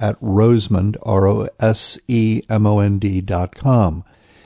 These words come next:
And I did receive such an email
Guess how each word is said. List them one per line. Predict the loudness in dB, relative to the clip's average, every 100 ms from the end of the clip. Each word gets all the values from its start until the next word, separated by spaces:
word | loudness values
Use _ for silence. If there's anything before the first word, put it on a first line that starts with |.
| _ _
And | 0 2
I | 2
did | 2 2 2
receive | 2 2 2 2 0
such | -2 -2 0
an | -2 0
email | 2 2 4 2 0 -4